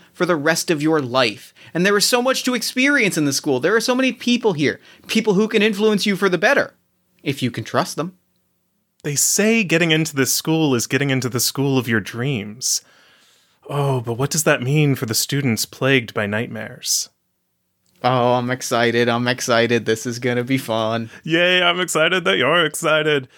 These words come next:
Speaker 2: So yes, we are going to be creating a character who attends this prestigious boarding school. It attracts, uh,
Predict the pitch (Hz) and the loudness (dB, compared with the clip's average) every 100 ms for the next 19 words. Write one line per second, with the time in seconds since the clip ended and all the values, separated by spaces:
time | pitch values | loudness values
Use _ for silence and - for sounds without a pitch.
0 | - - - - 175 160 156 - 160 143 | -20 -20 -8 0 2 2 2 0 -2 0
1 | 175 165 160 135 123 131 127 123 - 123 | 2 2 2 0 2 2 2 0 -4 -4
2 | 113 135 120 117 107 - 120 113 107 113 | -4 0 0 0 -4 -2 2 2 0 -2
3 | 107 - 123 120 110 - 139 131 127 - | -2 -2 -4 -2 -4 -2 2 2 2 -2
4 | 117 110 - - 117 - 120 113 - 117 | -2 -2 -2 -4 -4 -2 -2 -2 -2 0
5 | 113 107 107 - 110 107 - - - 139 | 0 0 -2 -4 -2 -4 -6 -18 -2 0
6 | 135 - 165 156 - - - 127 120 117 | 0 0 0 0 -2 -4 -2 0 2 0